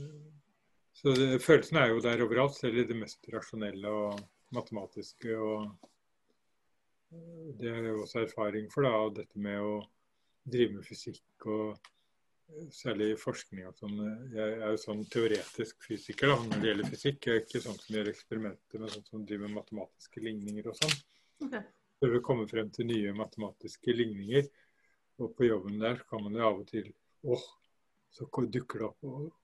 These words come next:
Speaker 1: og kanskje man kan gjøre det, og ja, det kan man visst, og sånn. Så blir man helt eksaltert, og det er jo en intens følelse da.
Speaker 2: Mm.
Speaker 1: Så da er det ganske emosjonelt å drive med sånne ting også. Og jeg er
Speaker 2: Ja.
Speaker 1: i hvert fall helt overbevist om at, eh, den viktigste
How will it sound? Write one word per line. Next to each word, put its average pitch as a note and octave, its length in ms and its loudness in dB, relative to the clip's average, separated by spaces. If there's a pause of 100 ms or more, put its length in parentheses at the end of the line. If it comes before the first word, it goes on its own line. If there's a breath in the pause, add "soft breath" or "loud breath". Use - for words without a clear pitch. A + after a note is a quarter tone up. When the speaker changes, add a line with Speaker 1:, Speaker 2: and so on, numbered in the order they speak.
(180)
Speaker 1:
og C#3 120 -12
kanskje - 280 -8
man G#2+ 80 -8
kan G#2+ 160 -8
gjøre G#2 160 -4
det, A#2 220 -4 (100)
og A#2+ 120 -4
ja, A2 220 0
det G#2+ 160 -6
kan G2 180 -10
man G2+ 120 -6
visst, - 280 -6
og G#2+ 60 -18
sånn. A#2 220 -4 (400 loud breath)
Så B2+ 80 0
blir A#2+ 120 4
man A#2+ 120 0
helt A2 360 2
eksaltert, A#2+ 600 -4
og A2 60 -8
det A#2 100 -2
er A2 60 2
jo G2+ 100 -4
en G#2 300 -6
intens G#2 600 -8
følelse G#2+ 380 -4
da. C#3 120 -4 (680 loud breath)
Speaker 2:
Mm. F#3 160 -10
Speaker 1:
Så - 80 -20
da B2+ 120 4
er A#2 80 4
det A#2+ 120 2
ganske B2 400 0
emosjonelt G#2 760 -4
å B2 80 -6
drive G#2+ 240 -2
med G#2 140 -8
sånne G#2 240 -6
ting F#2+ 180 -10
også. C3 280 -6
Og B2 320 6 (640 soft breath)
jeg C3 120 6
er C3+ 60 10
Speaker 2:
Ja. - 20 12
Speaker 1:
i D3+ 60 10
hvert D3 120 6
fall C3+ 140 2 (120)
helt A#2 200 2
overbevist G#2+ 440 4
om A2+ 140 -4
at, - 280 -8
eh, B2+ 180 6 (400)
den C3+ 100 2
viktigste C#3 580 -4